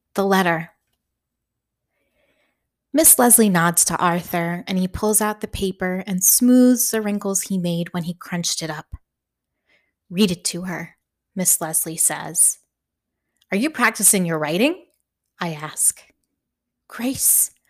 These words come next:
hush for once in your life and listen." It's a letter. Arthur's doing the writing.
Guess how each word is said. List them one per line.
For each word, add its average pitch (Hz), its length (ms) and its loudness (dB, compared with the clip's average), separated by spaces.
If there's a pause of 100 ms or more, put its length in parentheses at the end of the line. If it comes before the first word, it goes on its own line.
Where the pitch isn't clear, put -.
(440)
hush - 640 -6 (120)
for 196 140 -6
once 233 460 0
in 247 180 0
your 214 100 0
life 185 480 -4
and 196 160 0
listen." 170 320 0 (1500)
It's 185 160 -4
a 180 80 0
letter. 175 420 0 (680)
Arthur's 202 460 -2
doing 170 240 -4
the 160 120 -6
writing. 175 500 -4